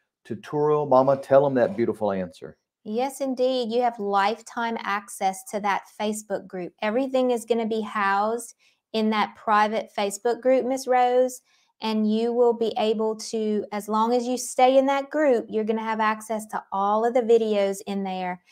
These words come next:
Speaker 2: as long as you want. And that group is just gonna stay, stay in the Facebook world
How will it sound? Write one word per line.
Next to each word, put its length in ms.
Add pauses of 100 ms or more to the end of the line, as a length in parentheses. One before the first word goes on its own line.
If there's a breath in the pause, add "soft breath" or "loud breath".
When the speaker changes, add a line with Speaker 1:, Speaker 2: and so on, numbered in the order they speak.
(300 soft breath)
Speaker 2:
as 180
long 560
as 220
you 140
want. 340
And 120
that 220
group 260
is 160
just 220
gonna 180
stay, 680 (960)
stay 460
in 120
the 60
Facebook 640 (180)
world 720